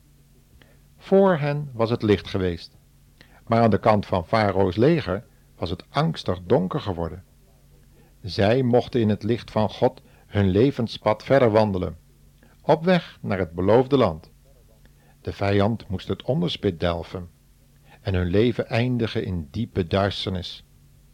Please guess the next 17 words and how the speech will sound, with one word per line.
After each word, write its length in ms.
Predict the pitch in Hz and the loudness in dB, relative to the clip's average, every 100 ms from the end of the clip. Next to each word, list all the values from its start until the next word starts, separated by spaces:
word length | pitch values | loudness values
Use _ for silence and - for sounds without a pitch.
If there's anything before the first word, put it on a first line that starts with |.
| _ _ _ _ _ _ - _ _ | _ _ _ _ _ _ -20 _ _
Die 120 | - | -10
duisternis 760 | 87 98 113 - 90 95 - - - _ _ _ | -2 2 2 0 -6 -6 -6 -14 -20 _ _ _
wordt 240 | 101 107 - | -4 -2 -2
door, 120 | 95 | 0
door 160 | 98 | 0
de 80 | 92 | 2
Bijbel 320 | 95 104 101 | 4 4 4
het 220 | 113 107 92 | 4 2 2
dodenrijk 640 | 156 170 120 104 101 - - | 4 4 4 4 2 -2 -6
of 160 | 101 | -4
de 120 | 98 | -2
hel 340 | 90 135 175 139 | 0 2 0 -2
genoemd, 600 | - 107 104 85 - _ _ _ _ _ - - | -4 0 0 0 -8 _ _ _ _ _ -20 -6
waar 140 | 101 | -2
de 60 | 101 | 0
ongelovigen 680 | 131 127 107 160 165 143 90 | -2 0 2 2 2 -4 -4
zijn, 380 | 90 82 80 | -6 -6 -10